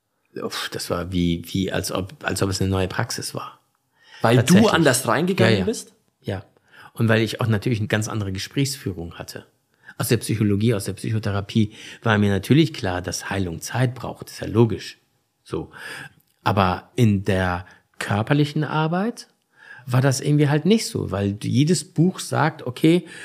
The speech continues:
Speaker 1: zum Beispiel jetzt, wenn du machst, machst mal ein T-C-M-Buch auf und da steht drin, okay, Schulter-Arm-Syndrom, du stehst das, das, das und das und verschreibst ihm das, das und das und das ist weg. So. Und überall stehen immer Geschichten, so, ja, irgendwie einmal, zweimal, dreimal behandelt und alles weg.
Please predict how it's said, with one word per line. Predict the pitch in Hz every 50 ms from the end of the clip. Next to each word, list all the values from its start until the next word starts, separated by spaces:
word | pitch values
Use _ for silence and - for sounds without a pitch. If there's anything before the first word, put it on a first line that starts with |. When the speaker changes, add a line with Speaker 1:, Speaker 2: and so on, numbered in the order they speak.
| - -
Speaker 1:
zum | - - 135
Beispiel | 123 123 - 117 110
jetzt, | 110 - -
wenn | 120 117
du | 117 113
machst, | 110 113 113 110 -
machst | 123 110 110 110 - -
mal | 110 104
ein | 101 98
T-C-M-Buch | - 117 - - 110 - 143 156 147 190 175 -
auf | 135 190 190 -
und | 131 117
da | 117 117
steht | - - 123 113 - 113
drin, | 123 143 160 151
okay, | 123 113 - - 143 143 147 147 - -
Schulter-Arm-Syndrom, | - - 135 120 117 113 104 - 127 151 147 151 143 131 127 135 143 139 139 131
du | - 113
stehst | - - - 117 - - - -
das, | 123 123 - -
das, | - 110 104 104 - - 135
das | 127 113 104 - -
und | 110 98 92 92
das | 147 196 220 - - - - - - -
und | - 113 110
verschreibst | - 120 - - 123 117 117 - -
ihm | 135 123 107
das, | 104 110 113 - -
das | - 101 101 -
und | 107 107 98 104
das | 101 98 -
und | 104 101
das | 98 101 107
ist | 110 95
weg. | 90 - - - - - _ _ _ _ _ _ _ _ _ _
So. | - - 101 95 - - - -
Und | 127 127
überall | 185 202 180 185 180 151 147 143
stehen | 147 - 143 123 123
immer | - 180 185 185 160
Geschichten, | 151 139 - - 151 135 139 - - 127
so, | 117 120 127
ja, | 143 175 196 196 190 180 160
irgendwie | 143 156 151 143 147 -
einmal, | - 156 160 156 151 151 151 143
zweimal, | 147 - 143 143 143 139 143 139 135
dreimal | 131 131 139 143 139 135 127
behandelt | 123 131 120 127 131 120 120 117 117 117
und | - 143 143 147 135 135 - - _ -
alles | 139 139 135 131 123 - 98
weg. | - - - -